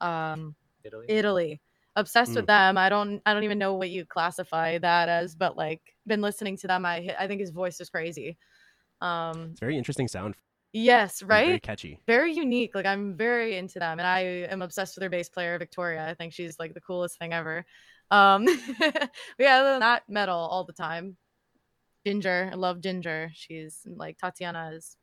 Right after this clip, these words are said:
Speaker 1: <laughs> to me. <laughs> But yeah, I could go on all day. Sorry, <laughs> like, boring you, but
Speaker 3: <laughs>
Speaker 1: yeah, my music taste is, like, all over the map. <laughs>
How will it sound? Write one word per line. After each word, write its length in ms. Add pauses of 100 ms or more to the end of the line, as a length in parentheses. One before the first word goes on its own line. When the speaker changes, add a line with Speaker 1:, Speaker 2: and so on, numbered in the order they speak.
(680)
Speaker 1:
<laughs> 0
to 560
me. 340
<laughs> 60 (880)
But 380
yeah, 240 (400)
I 60
could 120
go 120
on 340
all 180
day. 340
Sorry, 440 (200)
<laughs> 220
like, 220
boring 360
you, 180
but 280
Speaker 3:
<laughs> 240
Speaker 1:
yeah, 240
my 240
music 340
taste 320
is, 340 (340)
like, 360 (500)
all 200
over 160
the 80
map. 340 (720)
<laughs> 520